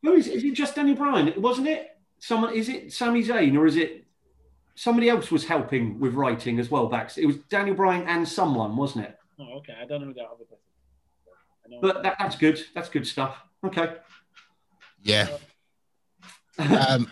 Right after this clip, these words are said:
Speaker 3: any, I'm just thinking of anything else that we can mention from Raw. You're right. It's kind of like, I think we're,
Speaker 2: I,
Speaker 3: we're
Speaker 2: I
Speaker 3: kind
Speaker 2: think A-, I think the A J Ricochet was the highlight.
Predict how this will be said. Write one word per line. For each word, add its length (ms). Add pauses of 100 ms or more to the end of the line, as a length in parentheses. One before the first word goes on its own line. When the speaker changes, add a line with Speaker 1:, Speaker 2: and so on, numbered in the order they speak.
Speaker 3:
any, 200
I'm 80
just 140
thinking 180
of 80
anything 340
else 160
that 140
we 80
can 180
mention 300
from 260
Raw. 320
You're 180
right. 380
It's 140
kind 260
of 160
like, 400
I 80
think 240
we're, 400
Speaker 2:
I, 60
Speaker 3:
we're 80
Speaker 2:
I 20
Speaker 3:
kind 260
Speaker 2:
think 260 (180)
A-, 40
I 40
think 120
the 160
A 60
J 160
Ricochet 380
was 160
the 60
highlight. 260